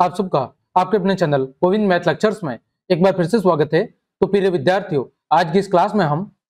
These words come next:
कक्षा छह और सात अंग्रेजी विषय की वर्कबुक दो हज़ार तेईस चौबीस के फॉर्मेटिव असेसमेंट नंबर सिक्स को सॉल्व करना सीखेंगे।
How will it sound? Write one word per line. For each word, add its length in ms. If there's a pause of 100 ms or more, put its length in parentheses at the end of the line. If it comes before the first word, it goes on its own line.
कक्षा 220
छह 220
और 160
सात 320 (400)
अंग्रेजी 360
विषय 260
की 100
वर्कबुक 520 (280)
दो 100
हज़ार 160
तेईस 340
चौबीस 360
के 280 (460)
फॉर्मेटिव 460
असेसमेंट 440
नंबर 340 (240)
सिक्स 340
को 400
सॉल्व 280
करना 260
सीखेंगे। 500